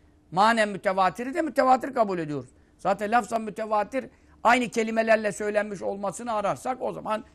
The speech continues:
hiç mütevatir kalmaz. O zaten hadislerin tümünü inkar etmenin yoludur onu, onu iddia etmek.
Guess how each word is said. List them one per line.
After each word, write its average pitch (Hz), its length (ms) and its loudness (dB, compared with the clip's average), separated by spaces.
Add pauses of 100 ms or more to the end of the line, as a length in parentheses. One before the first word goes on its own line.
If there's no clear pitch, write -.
hiç 262 160 -2
mütevatir 180 560 -6
kalmaz. 226 420 0 (520)
O 220 120 0
zaten 208 480 2 (160)
hadislerin 214 520 -6
tümünü 226 300 -10
inkar 226 300 -2
etmenin 214 380 -6
yoludur 254 340 0
onu, 170 240 -4
onu 180 320 -8
iddia 156 300 -2
etmek. - 260 -12